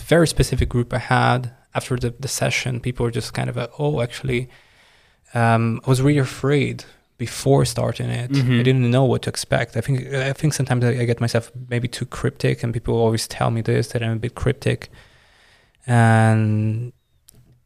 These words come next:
Speaker 1: but I always believe that kind of, like, the praxis, the praxis itself is the criteria of the truth, you know?
Speaker 2: Mm.
Speaker 1: Through the praxis, you can make the confirmation of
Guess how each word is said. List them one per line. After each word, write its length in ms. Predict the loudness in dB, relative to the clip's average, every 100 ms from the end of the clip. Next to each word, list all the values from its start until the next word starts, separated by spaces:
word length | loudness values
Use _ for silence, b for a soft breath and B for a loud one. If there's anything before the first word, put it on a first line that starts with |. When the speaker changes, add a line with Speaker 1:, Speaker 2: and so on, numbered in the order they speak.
| _
Speaker 1:
but 160 | 0 4
I 140 | 4
always 240 | 4 2
believe 300 | 2 0 0
that 100 | -2
kind 160 | 0 2
of, 80 | 4
like, 200 | 2 0
the 60 | -2
praxis, 800 | 4 6 6 0 -2 -2 -4 -6
the 140 | -8
praxis 600 | 2 2 2 -2 -4 -2
itself 580 | -4 -4 -2 0 -2 -4
is 80 | -6
the 100 | -8
criteria 680 | -4 -4 -6 -2 2 4 2
of 100 | -2
the 80 |
truth, 600 | -8 4 6 6 2 -10 -12
you 120 | -4 2
know? 240 | 6 6
Speaker 2:
Mm. 180 | 4 -2 b b b b b _ -2
Speaker 1:
Through 260 | 8 8
the 100 | 8
praxis, 540 | 4 4 2 2 0 0
you 100 | 0
can 420 | 0 0 -2 -4
make 260 | -2 -2 -2
the 160 | -2
confirmation 840 | -2 -4 -2 0 0 2 0 -4 -4
of 360 | -4 -6 -18